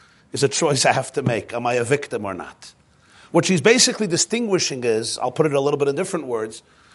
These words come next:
there is pain and there's suffering. Pain is a reality. If somebody loses a loved one,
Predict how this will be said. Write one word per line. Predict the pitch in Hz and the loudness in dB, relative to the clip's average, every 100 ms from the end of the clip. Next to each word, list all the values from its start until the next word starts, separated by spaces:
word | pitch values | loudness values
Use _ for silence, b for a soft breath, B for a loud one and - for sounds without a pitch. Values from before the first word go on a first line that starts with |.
| b - | b 0
there | 165 | 0
is | - | 2
pain | 160 190 196 | 2 2 2
and | 185 | -4
there's | 170 - | -2 0
suffering. | 175 - 131 98 90 b b b b - | 0 -4 -8 -10 -12 b b b b 0
Pain | 233 269 | 2 2
is | 196 | 0
a | 175 | 0
reality. | 147 147 175 165 107 - - | 0 0 2 0 -6 -12 -14
If | 160 | -6
somebody | - 202 208 180 | -2 0 0 0
loses | 180 208 165 143 | 0 0 0 0
a | 135 | 2
loved | 135 160 139 | 4 2 0
one, | 113 95 | -8 -10